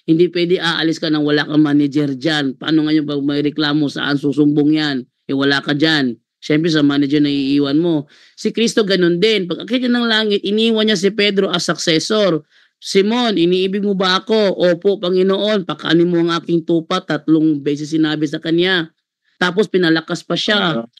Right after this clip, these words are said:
Speaker 1: Sabi ni Kristo, "Ipin-, idinadalangin ko, Pedro, na ikaw ay pal-, palakasin, patibayin,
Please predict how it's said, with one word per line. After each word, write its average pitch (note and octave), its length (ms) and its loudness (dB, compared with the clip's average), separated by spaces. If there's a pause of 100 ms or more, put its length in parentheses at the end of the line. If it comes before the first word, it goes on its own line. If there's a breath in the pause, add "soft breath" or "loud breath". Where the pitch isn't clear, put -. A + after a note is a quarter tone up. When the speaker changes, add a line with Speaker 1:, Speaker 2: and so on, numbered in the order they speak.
(580)
Speaker 1:
Sabi E3+ 320 -2
ni F#3 160 0
Kristo, F#3 580 -2 (460 loud breath)
"Ipin-, E3+ 400 2
idinadalangin F3+ 720 0
ko, F3+ 160 -2
Pedro, F3 400 2
na F3 80 0
ikaw F#3 400 -4
ay F#3+ 160 -2
pal-, E3+ 340 0
palakasin, E3+ 680 0
patibayin, E3+ 920 0